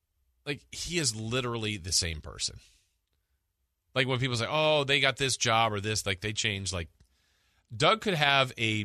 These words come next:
twenty-five-year coaching career and be considered the Greg Popovich, like, the next gen, like, the, just one of the greatest coaches of all time. He'll still be sending us funny texts.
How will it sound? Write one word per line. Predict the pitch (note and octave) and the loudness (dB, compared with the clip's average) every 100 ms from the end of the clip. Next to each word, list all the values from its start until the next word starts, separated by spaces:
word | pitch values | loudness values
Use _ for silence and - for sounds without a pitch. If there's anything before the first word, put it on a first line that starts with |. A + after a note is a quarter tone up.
| - | -4
twenty-five-year | - D3+ F3 G3 - D3 C#3+ C3 A#2+ | -6 -2 0 0 4 4 4 2 -2
coaching | G#2+ - A#2 - A2+ G2 | -2 -2 -2 0 -2 -2
career | A2 G2+ G2 F#2+ | -2 0 0 -2
and | G2 | -4
be | G#2 | -6
considered | G#2 G2 - A2 G#2+ F#2+ F#2 _ _ _ _ _ _ _ _ _ - | -6 -4 -2 0 0 0 -6 _ _ _ _ _ _ _ _ _ -6
the | B2+ | 0
Greg | C#3+ F3+ | 2 2
Popovich, | D3 D#3 C#3 A2+ F2+ - | 4 4 4 2 0 2
like, | G#2+ G2 | 0 0
the | A#2 | 0
next | B2+ - | 0 0
gen, | B2 | 0
like, | A2+ A2+ | -2 -2
the, | C3 A2+ | 0 0
just | - A#2+ A2+ | 0 -2 -2
one | B2+ | -2
of | C#3 | -2
the | G2+ | -4
greatest | A2+ C#3+ D#3 - | 0 0 2 -2
coaches | C3 B2+ A2+ | -2 -4 -4
of | G#2+ | -2
all | G2+ G2 | -4 -4
time. | F#2 F2 E2 E2 - _ _ _ _ _ - | -4 -6 -6 -10 -16 _ _ _ _ _ -2
He'll | C3+ C3 | 0 2
still | - C3+ C3 | 2 0 0
be | B2 | 2
sending | - B2 A2 G#2 | 2 2 0 -2
us | G2+ | -2
funny | - F#2 F#2+ | 0 -2 -2
texts. | F2 D#2+ - - - | -2 -4 -4 -4 -4